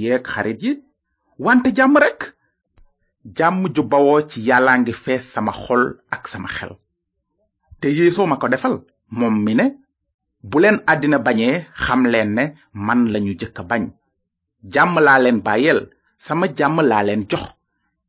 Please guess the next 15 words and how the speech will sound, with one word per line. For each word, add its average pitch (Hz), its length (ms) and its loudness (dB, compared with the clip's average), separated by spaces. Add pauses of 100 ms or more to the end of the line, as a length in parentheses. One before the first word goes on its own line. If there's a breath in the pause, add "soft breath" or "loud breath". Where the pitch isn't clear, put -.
Jàmm 175 360 0 (140)
ju 143 80 2 (120)
àddina 135 400 0
mënula 107 420 -2
joxe. 87 320 -10 (240)
Bu 107 120 -2
leen 170 260 2
jàq, 208 300 -2
bu 120 120 -2
leen 101 240 0
tiit." - 200 -14 (1300)
Te 90 100 -8
nag, 127 220 0 (180)
xarit 92 320 -12
yi, 180 140 -4